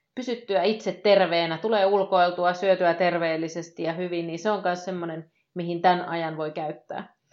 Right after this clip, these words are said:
Et ite ainakin olen tehnyt semmoisen huomion, että et, et niin kurja kuin tämä tilanne onkin, niin toisaalta myös se, että et, äh,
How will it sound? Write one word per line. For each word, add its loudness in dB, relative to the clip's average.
Et 0
ite 6
ainakin 6
olen 4
tehnyt 2
semmoisen 0
huomion, 6
että -2
et, 4
et 0
niin 2
kurja 6
kuin 0
tämä 6
tilanne 6
onkin, 2
niin -2
toisaalta 6
myös 0
se, 4
että 0
et, -2
äh, 2